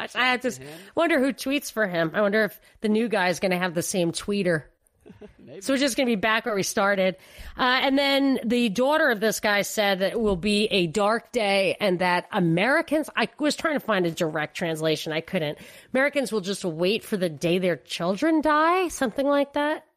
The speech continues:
Speaker 2: So, so harsh words coming from his daughter,
Speaker 1: They're
Speaker 2: but
Speaker 1: gonna
Speaker 2: not
Speaker 1: wait till
Speaker 2: from
Speaker 1: they're, like,
Speaker 2: the,
Speaker 1: a hundred years old.
Speaker 2: the head of Headspell. Yeah, right. Everybody's waiting for that.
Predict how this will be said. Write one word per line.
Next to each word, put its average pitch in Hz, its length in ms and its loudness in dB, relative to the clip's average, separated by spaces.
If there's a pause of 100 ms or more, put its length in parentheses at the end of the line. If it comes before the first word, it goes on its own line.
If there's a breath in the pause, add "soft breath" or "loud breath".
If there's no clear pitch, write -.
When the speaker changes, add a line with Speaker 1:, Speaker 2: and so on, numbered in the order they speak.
(260)
Speaker 2:
So, 175 540 2 (440 soft breath)
so - 220 -2
harsh 302 400 0
words 254 320 0
coming 214 360 0
from 185 400 0
his 190 300 0
daughter, 151 480 -2
Speaker 1:
They're 185 120 0
Speaker 2:
but 165 60 -2
Speaker 1:
gonna 185 80 0
Speaker 2:
not 196 220 2
Speaker 1:
wait - 40 -14
till 143 80 -10
Speaker 2:
from 208 160 0
Speaker 1:
they're, 175 60 -2
like, 160 80 -8
Speaker 2:
the, 170 80 0
Speaker 1:
a 160 100 2
hundred 120 300 -12
years 113 240 -16
old. 123 300 -14
Speaker 2:
the 202 40 -4
head 180 240 2
of 160 140 0
Headspell. 160 560 -8
Yeah, 185 200 0
right. 156 380 2
Everybody's 180 400 -2
waiting - 300 -6
for - 160 -12
that. - 260 -12